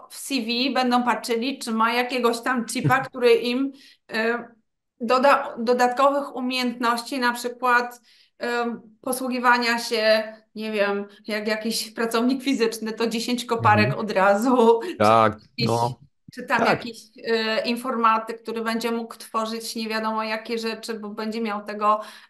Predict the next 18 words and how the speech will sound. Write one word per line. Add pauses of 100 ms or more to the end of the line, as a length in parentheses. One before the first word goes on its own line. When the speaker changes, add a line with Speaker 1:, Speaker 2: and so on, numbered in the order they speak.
Speaker 1:
e, (320)
chipa,
który
mu
umożliwi (100)
właśnie
robienie (160)
tego,
nie
wiem,
kiedyś
był
taki, (280)
jak
się
nazywał,
taki
Bruce